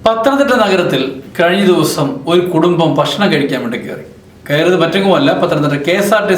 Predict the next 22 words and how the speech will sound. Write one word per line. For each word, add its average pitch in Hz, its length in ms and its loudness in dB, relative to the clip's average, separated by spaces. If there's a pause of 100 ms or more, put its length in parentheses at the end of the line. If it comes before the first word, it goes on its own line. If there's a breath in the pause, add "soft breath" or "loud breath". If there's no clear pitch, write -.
സിക്ക് 160 260 -2 (140)
എതിർവശത്തുള്ള 151 560 0 (600 loud breath)
തോംസൺ 226 500 2
ഹോട്ടലിലാണ്. 104 440 -4 (120)
ഈ - 20 0 (140)
തോംസൺ 202 380 2
ഹോട്ടലിനെ 208 360 0
കുറിച്ച് 190 320 0
നേരത്തെ 175 360 0
തന്നെ 170 160 0 (420)
നിരവധി 180 380 2
വാർത്തകൾ 160 420 2
ഞങ്ങൾ 143 220 2
നൽകിയിരുന്നു. 139 440 2 (520 loud breath)
ആ - 20 2 (120)
വാർത്തകൾ 185 460 0 (240)
വന്ന 165 160 2 (120)
ശേഷം 151 300 0 (460 loud breath)
അതിൻ്റെ 175 300 2
പ്രവർത്തനം 185 520 2 (160)
ഒരുപാട് 180 380 2
മെച്ചപ്പെടുത്തുമെന്ന് 156 800 0